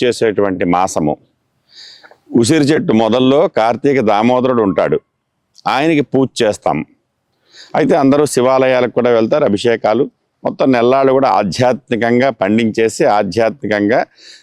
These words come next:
ఆ, ఉపవాసాలతోటి, రకరకాల దానాలతోటి, ధర్మాలతోటి నడిచేటువంటి ప్రక్రియ ఈ కార్తీక మాసం అంతా అయిపోయింది. కార్తీక మాసం అయిపోయిన తర్వాత వచ్చే మాసం ఏంటండి?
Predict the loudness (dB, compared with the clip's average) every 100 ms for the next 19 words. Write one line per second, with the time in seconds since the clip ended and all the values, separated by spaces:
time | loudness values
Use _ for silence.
0 | _ _ -4 0 0 0 2 0 0 0
1 | 0 0 0 0 0 0 0 -2 0 0
2 | 2 0 0 0 0 0 0 0 0 0
3 | 0 2 0 0 0 0 0 -2 -2 -4
4 | -2 -2 -2 -4 -6 -4 -2 0 0 0
5 | -2 -2 -4 -4 -2 -2 -2 -4 -2 0
6 | 0 0 0 0 -2 -6 -14 _ _ _
7 | _ _ _ _ _ _ _ -4 -4 -2
8 | -2 0 0 0 -2 -2 0 0 0 0
9 | 0 0 -2 -2 -2 0 0 -2 -2 -2
10 | -2 0 0 -2